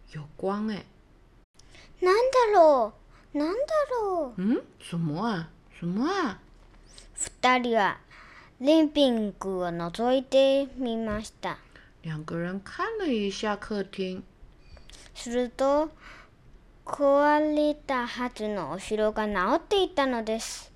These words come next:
Speaker 1: え？那个坏掉的城堡修好了耶。
Speaker 2: お城にはスイッチがついていました。
Speaker 1: 城堡里面还有装了电的开关诶。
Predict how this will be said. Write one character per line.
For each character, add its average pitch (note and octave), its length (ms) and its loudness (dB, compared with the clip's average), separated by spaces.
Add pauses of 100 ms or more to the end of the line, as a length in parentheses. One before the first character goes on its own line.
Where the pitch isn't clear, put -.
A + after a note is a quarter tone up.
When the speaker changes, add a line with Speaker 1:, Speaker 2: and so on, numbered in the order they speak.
(140)
Speaker 1:
え？ F4+ 320 4 (1080)
那 F4+ 80 -8
个 F#4 140 2
坏 G4 360 2 (100)
掉 F#4 380 4
的 D4+ 180 -4
城 C#4 400 0
堡 C4+ 380 2
修 - 240 -2 (180)
好 G#3 180 8
了 E3+ 140 6
耶。 D#3 300 0 (1300)
Speaker 2:
お B3+ 100 -4
城 D4 520 4
に C#4 200 2
は G3+ 120 -4
ス - 200 -4
イ F#4 120 6
ッ F#4 80 -4
チ C4 180 -6
が G#3 160 -4
つ - 240 -8
い A3 100 -6
て G#3 180 -6
い G3+ 140 -4
ま G3+ 220 -8
し - 180 -14
た。 F3+ 160 -8 (1400)
Speaker 1:
城 A#3 260 0
堡 C#4 220 0
里 B3 140 0
面 C4 280 0 (220)
还 - 160 -4
有 C#4 160 2
装 C#4+ 300 0
了 D4 100 2
电 D#4+ 320 2
的 C4+ 80 2
开 C4+ 260 -4
关 C4+ 300 0
诶。 A#3+ 200 -2